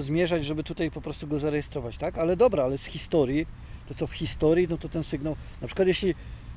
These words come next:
na Proximie Centauri, na najbliższej gwieździe, na przykład by jakieś tam życie powstało i pow-, i wysłało sygnał na przykład radiowy, wysyłało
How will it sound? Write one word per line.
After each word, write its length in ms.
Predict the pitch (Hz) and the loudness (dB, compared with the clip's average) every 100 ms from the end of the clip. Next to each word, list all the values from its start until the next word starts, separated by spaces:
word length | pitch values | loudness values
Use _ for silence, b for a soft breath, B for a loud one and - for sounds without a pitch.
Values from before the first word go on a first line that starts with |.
| - | -6
na 80 | 139 | -6
Proximie 520 | - 175 - 214 226 | -2 -4 0 2 4
Centauri, 560 | 180 185 165 190 208 190 | 4 2 8 10 10 8
na 100 | 175 | 8
najbliższej 500 | 170 165 185 - 165 | 8 6 2 0 -2
gwieździe, 680 | 139 151 139 143 208 196 185 | 2 2 2 2 4 4 2
na 120 | 156 165 | -2 -4
przykład 240 | - 175 | -2 -2
by 540 | 147 175 180 175 170 160 | 2 4 6 6 2 2
jakieś 300 | 165 160 160 | 0 2 0
tam 220 | - 156 147 | 2 2 2
życie 260 | 156 175 | 2 0
powstało 600 | - 147 - 160 180 226 | -2 -6 -2 4 8 8
i 80 | 208 | 6
pow-, 220 | 196 170 - B B B | 2 -4 -6 B B B
i 80 | 165 | 4
wysłało 640 | 180 - 214 208 208 196 | 6 8 8 10 10 8
sygnał 680 | 175 - 208 190 208 202 196 | 4 0 0 4 6 8 8
na 120 | 185 180 | 8 4
przykład 460 | 190 180 196 160 | 0 2 2 2
radiowy, 680 | 175 175 156 175 185 185 175 | 4 4 6 4 6 4 4
wysyłało 720 | 165 - 147 160 175 180 175 | 2 2 4 6 6 6 4